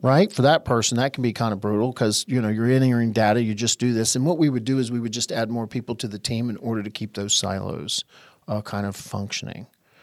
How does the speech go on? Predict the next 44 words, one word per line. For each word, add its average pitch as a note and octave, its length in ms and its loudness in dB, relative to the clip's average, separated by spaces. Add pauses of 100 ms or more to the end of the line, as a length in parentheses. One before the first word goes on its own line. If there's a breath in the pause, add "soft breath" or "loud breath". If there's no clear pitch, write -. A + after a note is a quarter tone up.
(360 soft breath)
Um, G#2+ 400 0
the C#3 100 2
thinking C3 440 0
was, A#2 240 2
well, A#2+ 160 4
if A2+ 80 0
they B2 140 2
do B2 200 4
this, A2 520 4
then A2 160 -2
they G#2+ 100 2
are, G#2 120 0
can't - 420 -6
do G#2+ 140 -6
that, A2 520 2
or G#2+ 80 -4
that's B2+ 260 2
not A2+ 140 -2
the G#2+ 80 -8
place C#3 260 4
for - 140 -2
them. G2+ 180 -2
I A2+ 80 2
don't C#3 160 0
know A#2+ 100 2
why A#2+ 300 2
we A2 320 2 (500 loud breath)
siloed D#3 520 4
people A#2 280 2
so - 180 2
much, A#2 220 -2
but C#3 100 0
that F3 160 8
was C3 160 6
one B2 160 2
of G#2+ 60 2
the G#2 100 2
approaches. D#3 540 4
But - 200 -6
what C#3+ 220 2
changed A3 460 2
that A2 260 4
was A2 320 2
software D3+ 640 0